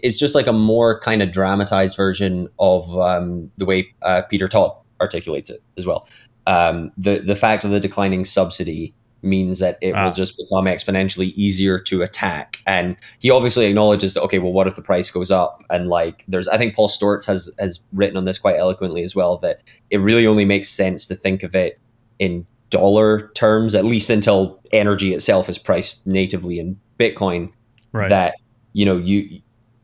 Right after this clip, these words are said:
Speaker 1: even if you acknowledge for appreciation as money, it will eventually be fully monetized,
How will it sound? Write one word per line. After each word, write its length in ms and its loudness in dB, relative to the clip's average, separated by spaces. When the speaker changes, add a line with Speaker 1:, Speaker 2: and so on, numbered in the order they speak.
Speaker 1:
even 220 0
if 100 0
you 140 2
acknowledge 500 4
for 500 0
appreciation 640 0
as 180 -4
money, 540 0
it 280 -2
will 640 2
eventually 600 0
be 120 0
fully 280 0
monetized, 680 -2